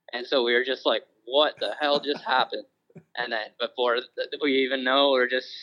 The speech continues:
Speaker 1: you just hear screeching, more broken glass, just metal on metal.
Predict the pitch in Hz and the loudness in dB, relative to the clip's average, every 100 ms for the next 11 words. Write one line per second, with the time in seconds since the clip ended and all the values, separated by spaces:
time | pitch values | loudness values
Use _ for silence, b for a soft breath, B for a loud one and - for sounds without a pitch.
0 | - _ _ - 131 127 135 117 - 135 | -20 _ _ -8 -6 -2 0 0 -2 2
1 | 127 127 143 131 127 127 - _ - 135 | 2 4 2 2 2 -6 -14 _ -2 2
2 | 131 135 131 127 123 - 123 127 123 127 | 2 4 2 0 -6 0 4 4 4 0
3 | - - - - 113 - 117 120 123 120 | -4 -16 -20 -20 -18 -8 -2 0 0 -2
4 | 113 113 113 113 | 0 2 2 0